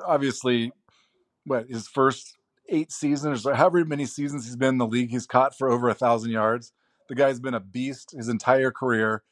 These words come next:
But last year, he was showing serious signs of falling off. And that's with Tom Brady. And it took, like, a Herculean effort in the last game of the season for, uh, for Mike Evans to actually even break a thousand yards.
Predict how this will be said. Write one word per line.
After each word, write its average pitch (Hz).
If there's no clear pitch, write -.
But 131
last 131
year, 135
he 123
was 117
showing 117
serious 143
signs 123
of 110
falling 113
off. 117
And 117
that's 135
with 123
Tom 127
Brady. 120
And 139
it 131
took, 147
like, 123
a 117
Herculean 135
effort 120
in 151
the 123
last 127
game 131
of 107
the 101
season 104
for, 123
uh, 123
for 123
Mike 123
Evans 131
to 160
actually 131
even 113
break 113
a 139
thousand 135
yards. 143